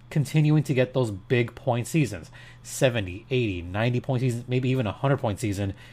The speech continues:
he will be more noticeable, and that's nothing but a good thing for the Ducks. And Max Jones, if you don't already follow Max Jones on Twitter, <laughs> oh my gosh.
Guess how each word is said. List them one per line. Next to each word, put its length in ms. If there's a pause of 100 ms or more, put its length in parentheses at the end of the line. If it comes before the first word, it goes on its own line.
(200)
he 200
will 280
be 160
more 240
noticeable, 600 (380)
and 340 (200)
that's 400
nothing 280
but 120
a 40
good 360
thing 280 (400)
for 220
the 60
Ducks. 220
And 180
Max 300
Jones, 500 (1600)
if 160
you 100
don't 220
already 360
follow 440
Max 360
Jones 480 (160)
on 100
Twitter, 340 (1500)
<laughs> 80 (1120)
oh 340
my 200
gosh. 500